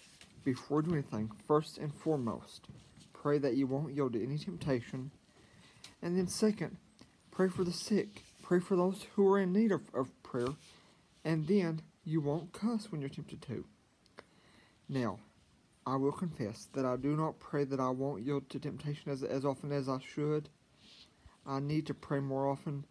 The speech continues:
that I won't do what I'm, what I'm tempted to do, what I shouldn't do. But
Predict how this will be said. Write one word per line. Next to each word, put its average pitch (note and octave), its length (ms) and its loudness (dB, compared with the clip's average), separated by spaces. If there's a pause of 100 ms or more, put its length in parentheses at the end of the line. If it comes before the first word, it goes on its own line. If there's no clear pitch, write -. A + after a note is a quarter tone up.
(240)
that C3+ 140 2
I B2+ 80 4
won't C3 320 0
do C#3+ 100 2
what C#3+ 100 0
I'm, B2 160 -4 (140)
what A#2+ 140 -2
I'm B2+ 160 -2
tempted D3 340 -8
to C#3+ 80 -6
do, D3+ 320 2 (380)
what A#2+ 100 -2
I A#2 80 -2
shouldn't - 300 -8
do. D3 300 0 (1500)
But D3 480 -2